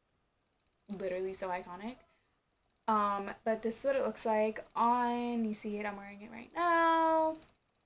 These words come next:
And this is in the shade The Sweetest Bling,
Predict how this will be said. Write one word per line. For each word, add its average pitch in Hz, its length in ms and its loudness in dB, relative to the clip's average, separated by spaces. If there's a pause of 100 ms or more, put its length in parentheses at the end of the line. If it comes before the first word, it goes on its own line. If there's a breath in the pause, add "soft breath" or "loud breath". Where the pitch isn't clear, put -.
(1600)
And 233 300 6
this 233 140 0
is 240 80 -2
in 262 80 0
the 269 100 -2
shade 220 640 4
The 208 240 -4
Sweetest 214 680 -2
Bling, 202 500 -8